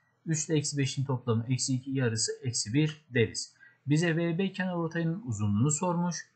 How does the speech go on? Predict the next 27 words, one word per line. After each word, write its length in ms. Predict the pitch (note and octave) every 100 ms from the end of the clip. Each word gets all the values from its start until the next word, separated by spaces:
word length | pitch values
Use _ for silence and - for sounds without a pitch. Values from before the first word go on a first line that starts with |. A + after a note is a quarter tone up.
| _
O 120 | E3+
zaman 240 | E3 E3 E3+
ne 40 |
yapacağız? 560 | E3 C3+ A#2 D#3+ E3+ - _ -
Şuradaki 480 | D#3 D#3 D3+ D3
B 140 | D#3+ E3
ile 300 | D#3 C#3 A#2+
D 140 | D#3+
arasındaki 460 | D3+ C#3 - A#2+ -
uzaklığı 560 | C#3 D3 C3+ A#2+ A2+
bulduğumuz 420 | C#3+ D#3 B2 G#2+ G2+
zaman 360 | F#2 F#2 G#2+
V 260 | D3 D3+ A#2+
B'nin 380 | G#2+ B2 D#3+ D#3 _
uzunluğunu 380 | D#3 C3+ A#2+ G#2
bulmuş 300 | A#2 D#3+ D3+
olacağız. 360 | B2 G2+ F#2+ A#2+
Yani 260 | B2 A2+
biz 260 | C3+ D#3+ - _ _ _ -
B 260 | D3 D3
D 140 | C3 A2+
uzunluğunu 800 | C3 B2+ C3 A2+ A#2 D3+ D3+ D3+
arıyoruz. 540 | B2 A2 F#2 - - - - - _ F3+
O 100 | E3
zaman 360 | C#3 G#2+ G2+
kök 260 | - F#3 -
içerisinde, 840 | C3+ G#2+ F2 - F2 F#2 C#3+ D#3+